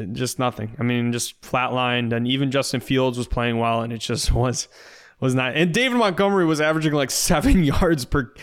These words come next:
per carry throughout, like, the majority of the game, and it's like, none of that is good enough for Matt Nagy. That, it's just, it's, that, it's just, it's laughable at this point. But, um, any,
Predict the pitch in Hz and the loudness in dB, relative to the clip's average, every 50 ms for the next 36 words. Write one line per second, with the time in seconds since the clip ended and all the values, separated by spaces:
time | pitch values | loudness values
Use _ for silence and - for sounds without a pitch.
0 | - - - - - - 175 151 - - 147 143 147 151 143 135 135 135 135 - | -20 -20 -20 -2 2 2 2 4 4 4 4 4 4 4 4 2 2 0 0 0
1 | 147 143 139 135 117 139 135 135 127 131 135 135 127 120 139 135 135 139 135 131 | 2 2 2 2 2 2 0 0 0 0 0 0 2 2 2 2 2 2 2 0
2 | 123 120 123 - - 113 117 123 123 120 117 113 110 - - - - - - - | 2 0 0 0 0 -2 0 0 0 0 -2 -4 -8 -10 -18 -20 -20 -16 -8 -4
3 | 127 131 127 131 135 131 131 135 143 160 170 156 160 160 143 139 147 139 135 127 | -4 -2 -2 -2 -2 0 0 0 2 2 2 2 2 0 2 0 0 0 0 0
4 | 139 135 131 127 127 120 - - 123 120 120 117 110 107 110 110 110 120 120 113 | 0 0 2 0 0 -2 -2 -2 -2 -2 0 -2 -2 -4 -4 -4 -4 -6 -8 -10
5 | 117 113 117 151 165 131 135 135 139 131 135 123 - - 135 123 - - 135 135 | -10 -12 -12 -10 -4 -2 -2 0 0 -2 -4 -4 -4 -4 -4 -2 -2 -2 -2 -2
6 | 131 - - - - - _ - 135 135 131 127 123 135 131 131 - - 120 - | -2 -6 -10 -10 -10 -12 _ -2 -2 0 0 0 0 -2 -2 -2 -6 -6 -6 -6
7 | - - _ _ - - - _ _ _ _ _ _ _ _ _ _ _ - 139 | -6 -10 _ _ -20 -20 -20 _ _ _ _ _ _ _ _ _ _ _ -6 -6
8 | 135 - 127 120 117 117 - - 110 110 104 - 120 - - - 107 110 113 107 | -4 -4 -6 -6 -8 -10 -10 -6 -6 -6 -6 -6 -8 -8 -6 -6 -6 -6 -6 -6
9 | - 120 120 - - - - - - - - - _ _ - 117 117 113 110 - | -6 -8 -8 -10 -14 -18 -20 -20 -20 -20 -20 -20 _ _ -12 -10 -10 -10 -12 -14
10 | - - 131 139 139 135 131 123 120 117 | -8 -4 -2 0 0 0 0 0 -2 -4